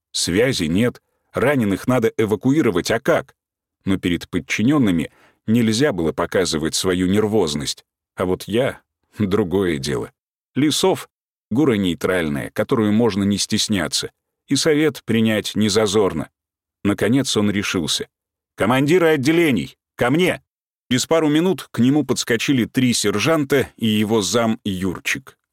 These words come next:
Замполит был ранен, лежал с другими увечными в небольшом блиндаже. Хорошо ещё тяжело раненых не было, и санинструктор пока справлялся. «Сейчас скрытно выдвигаемся в сторону расположения отряда. Прикрывать останется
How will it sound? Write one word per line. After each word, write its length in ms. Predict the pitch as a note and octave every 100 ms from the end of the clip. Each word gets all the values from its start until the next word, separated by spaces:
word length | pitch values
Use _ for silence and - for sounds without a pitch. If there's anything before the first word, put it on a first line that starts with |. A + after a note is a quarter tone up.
| _
Замполит 560 | F2 F#2+ G2 C3 F3 G#2+
был 300 | A2 C#3 C3
ранен, 380 | E3+ C#3 E2 - _ _ -
лежал 260 | D3+ D3
с 120 | G#2 F2+
другими 420 | G#2 A2 C3+ A#2+
увечными 640 | G#2 G#2 C3+ - A2+ G#2
в 120 | F#2+
небольшом 580 | G#2 F#2+ G2+ - G#2+ F#2
блиндаже. 680 | F#2 F#2 F2 F#2 D#2 D2 - _ _ _
Хорошо 480 | - F2+ E2+ - B2+
ещё 300 | F#2+ - F2
тяжело 560 | - G2+ G2 A2+ C3
раненых 560 | G2+ F2 D#2+ D2+ C#2 -
не 200 | G2 E2+
было, 260 | C#2+ C2 - _ _
и 100 | F2+
санинструктор 880 | F2 A2+ A2 F2 - - B2 - F2
пока 340 | - E2+ G2+
справлялся. 720 | F2 - F#2 F#2 F#2 D2 - - _ _ _ _ _ -
«Сейчас 560 | - D3+ B2+ B2+ - - _ _
скрытно 540 | - - C3 C3+ B2
выдвигаемся 760 | A2 G#2+ A2 B2 C3 A2+ - G#2
в 60 |
сторону 360 | - C3+ A#2+ A2
расположения 720 | G#2 - A2+ G#2+ A#2 A2 G#2+
отряда. 460 | G#2 G#2 F2 - - _ _ -
Прикрывать 540 | G#2+ - A2 C#3+ C3+
останется 640 | G2 - G2 E2+ C#2 C#2+